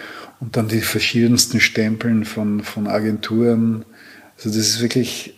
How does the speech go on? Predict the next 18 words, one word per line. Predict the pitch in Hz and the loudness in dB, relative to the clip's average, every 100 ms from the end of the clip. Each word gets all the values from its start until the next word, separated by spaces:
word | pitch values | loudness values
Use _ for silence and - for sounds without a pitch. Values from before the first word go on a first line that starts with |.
| 120 | -6
äh, | 120 | -4
spannend, | - 113 113 101 95 - | -2 0 2 0 -4 -6
die | |
Rückseite, | 98 95 - 98 - - | -6 -4 -4 -4 -6 -6
oft | - - - | -6 -10 -10
bei, | 107 101 - - - _ _ - - | -6 -6 -8 -18 -20 _ _ -20 -6
bei | 104 | -6
dieser | - 113 117 113 | 2 2 4 2
Form | 101 - 95 92 95 | 0 -2 -4 -4 -8
von | - 98 | -8 -8
Fotografie. | 98 101 - 104 - - - 113 - - - - - - - _ - - | -10 -10 -12 -10 -8 -8 -12 -14 -18 -20 -18 -18 -20 -20 -20 _ -20 -16
Von | - - 107 101 | -10 -4 -4 -2
vorne | - 110 120 | 0 4 4
betrachtet | 113 113 104 104 101 - 113 - - - _ _ _ _ _ _ - - - | 4 0 2 0 0 0 -2 -2 -10 -18 _ _ _ _ _ _ -20 -20 -10
gibt's | - 101 - | -8 -4 2
halt | 113 104 - - | 2 2 -4 -8
auch | 104 | -4
so | 101 - 107 101 | -2 -2 -2 -6